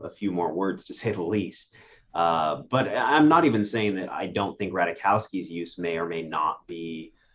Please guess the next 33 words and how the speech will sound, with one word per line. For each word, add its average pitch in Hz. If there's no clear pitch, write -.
uh, 73
commentary 85
or, 73
or 76
transformative 90
in 76
nature. 85
I'm 101
simply 98
saying 90
that 87
if 101
the 92
Ratajkowski 113
case 95
and 92
its 90
use 101
of 85
one 95
word 123
constitutes -
transformative 90
use, 107
then 95
I 90
think 92
that 90
Alexander's 101
use 87
here 95
would 90
very 85